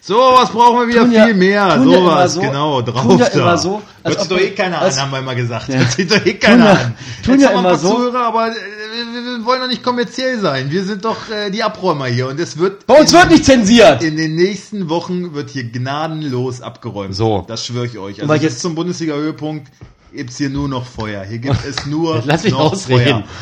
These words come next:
Speaker 1: Ob
Speaker 2: Und
Speaker 1: du
Speaker 2: was ich
Speaker 1: Bayern-Fan bist oder Dortmund, hier kommt keiner mehr gut bei
Speaker 2: Und
Speaker 1: weg.
Speaker 2: was ich jetzt sagen
Speaker 1: So.
Speaker 2: wollte, es wird ja immer so getan,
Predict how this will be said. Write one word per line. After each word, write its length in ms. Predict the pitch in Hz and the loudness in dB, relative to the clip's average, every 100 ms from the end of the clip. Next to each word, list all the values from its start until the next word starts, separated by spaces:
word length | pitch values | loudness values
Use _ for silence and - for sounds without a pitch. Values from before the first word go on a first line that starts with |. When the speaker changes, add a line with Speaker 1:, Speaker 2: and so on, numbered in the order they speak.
| - | -14
Speaker 1:
Ob 100 | - | -6
Speaker 2:
Und 60 | 127 | -2
Speaker 1:
du 40 | |
Speaker 2:
was 120 | 156 | 0
ich 60 | 165 | 0
Speaker 1:
Bayern-Fan 340 | 170 170 170 156 | 0 -2 -6 -6
bist 200 | 160 - | -8 -8
oder 140 | 143 | -10
Dortmund, 560 | 131 143 156 160 151 - | -8 -8 -8 -12 -14 -10
hier 160 | 143 | -10
kommt 180 | 123 127 | -8 -10
keiner 260 | 123 120 123 | -6 -4 -4
mehr 120 | 113 | -6
gut 200 | 98 95 | -8 -12
bei 100 | 101 | -10
Speaker 2:
Und 60 | 95 | -6
Speaker 1:
weg. 60 | 123 | -2
Speaker 2:
was 160 | 156 | -2
ich 40 | 160 | -4
jetzt 160 | 143 | -6
sagen 260 | 127 147 170 | -4 -2 -2
Speaker 1:
So. 40 | |
Speaker 2:
wollte, 400 | 117 104 101 95 _ _ _ _ _ _ - | -2 -4 -6 -12 _ _ _ _ _ _ -14
es 160 | 123 | -10
wird 120 | 127 151 | -8 -8
ja 40 | |
immer 120 | 147 | -8
so 100 | 127 | -8
getan, 440 | 123 120 143 131 | -8 -8 -6 -6